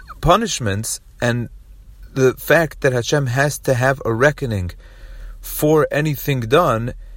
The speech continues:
is not, is not an, it's not a, something that Hashem comes to do, like, to take revenge against someone who did an Aveira,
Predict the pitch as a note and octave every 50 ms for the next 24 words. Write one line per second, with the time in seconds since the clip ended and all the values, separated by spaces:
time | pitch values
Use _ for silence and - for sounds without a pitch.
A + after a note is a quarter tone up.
0 | - - - - - C3+ C3 B2+ D3 D#3 E3+ E3+ - - - - - - - -
1 | - - - C#3+ C3 C3+ D#3+ E3 D#3 C#3+ C3+ B2 A#2+ - - - - - - -
2 | - - - - A#2 - C#3+ D3 D3+ - - - B2 A2+ - - - - - C#3
3 | B2+ C3+ C3 B2+ B2+ A#2 A2+ A2 - C3+ A#2+ A2+ - - C3 B2 A#2+ A2 - -
4 | C3 A#2 A#2 C3 B2+ A#2+ A#2 - - G#2+ G#2 - - - - - - - - -
5 | - - A2+ - - C3+ C3 G#2+ - - - A#2+ C3 A2+ G#2 F#2 G#2+ A2 A2 G#2+
6 | A#2+ C3 - - - - A2+ G#2+ G#2 A#2 A2+ A2 - - - - B2+ A2+ A2+ G#2+
7 | G#2 G#2+ G2+ A2 G#2 G#2 G#2 G2+ G2 G2 G#2+ G#2 G#2 G#2+ A#2 B2+ C3